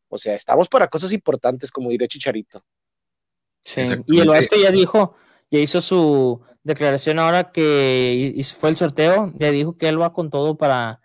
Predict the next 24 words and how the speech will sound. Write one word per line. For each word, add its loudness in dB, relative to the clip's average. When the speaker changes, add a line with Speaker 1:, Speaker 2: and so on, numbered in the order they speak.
Speaker 2:
la -2
Conca, -2
que -6
quiere 2
ganar 0
y, 0
y -6
que 2
ya 4
disputó 0
muchos 0
torneos 0
en 0
el, 0
en 0
Europa 4
y 2
que 0
nada -2
más -2
le -2
falta -4
el -2
Mundial. -2